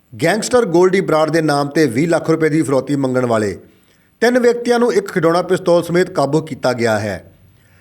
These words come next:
ਮਾਮਲੇ ਸੰਬੰਧੀ ਜਾਣਕਾਰੀ ਦਿੰਦੇ ਐਸ ਐਸ ਪੀ ਤਰਨਤਾਰਨ ਅਸ਼ਵਨੀ ਕਪੂਰ ਨੇ ਪੱਤਰਕਾਰ ਵਾਰਤਾ ਦੌਰਾਨ ਦੱਸਿਆ ਕਿ ਖੇਮਕਰਨ ਵਾਸੀ ਅਮਿਤ ਕੁਮਾਰ ਨੂੰ ਪਿਛਲੇ ਦਿਨਾਂ ਤੋਂ ਵੱਖ-ਵੱਖ ਫੋਨ ਨੰਬਰਾਂ ਤੇ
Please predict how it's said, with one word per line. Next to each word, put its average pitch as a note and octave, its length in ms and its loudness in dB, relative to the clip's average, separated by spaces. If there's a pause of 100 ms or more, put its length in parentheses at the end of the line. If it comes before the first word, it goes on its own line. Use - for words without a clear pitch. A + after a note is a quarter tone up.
(160)
ਮਾਮਲੇ G#3 300 0
ਸੰਬੰਧੀ A#3+ 400 0
ਜਾਣਕਾਰੀ G3 440 0
ਦਿੰਦੇ F#3+ 240 2
ਐਸ E3+ 260 0
ਐਸ F3+ 120 -6
ਪੀ F#3+ 100 -2
ਤਰਨਤਾਰਨ F#3 520 0 (120)
ਅਸ਼ਵਨੀ F#3+ 260 -2
ਕਪੂਰ D#3+ 360 0
ਨੇ C3 220 -4 (540)
ਪੱਤਰਕਾਰ B3 440 2
ਵਾਰਤਾ A3+ 300 2
ਦੌਰਾਨ G3+ 340 2
ਦੱਸਿਆ F#3 260 2
ਕਿ G3 140 -2
ਖੇਮਕਰਨ E3 520 -2
ਵਾਸੀ D#3+ 400 -2
ਅਮਿਤ F3 180 0
ਕੁਮਾਰ C3+ 340 0
ਨੂੰ A2 360 -6 (540)
ਪਿਛਲੇ A#3+ 260 0
ਦਿਨਾਂ G#3 220 2
ਤੋਂ G#3+ 140 2
ਵੱਖ-ਵੱਖ F#3 380 -2
ਫੋਨ D#3+ 220 0
ਨੰਬਰਾਂ D3 320 0
ਤੇ A2 240 -4